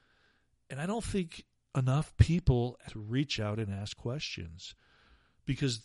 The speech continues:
the creators of the product are in there. And most of the time, they're pretty active, especially if you're buying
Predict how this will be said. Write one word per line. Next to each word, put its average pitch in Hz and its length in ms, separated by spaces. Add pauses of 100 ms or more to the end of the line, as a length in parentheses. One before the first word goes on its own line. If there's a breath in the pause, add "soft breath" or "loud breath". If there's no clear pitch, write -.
the 127 180
creators 170 440
of 156 60
the 131 60
product 156 540
are 123 300
in 156 300
there. 95 320 (160)
And 120 160
most 127 240
of 247 60
the 185 80
time, 120 360
they're 131 120
pretty 131 320
active, 104 500 (280 loud breath)
especially 131 340
if - 80
you're 123 80
buying 107 460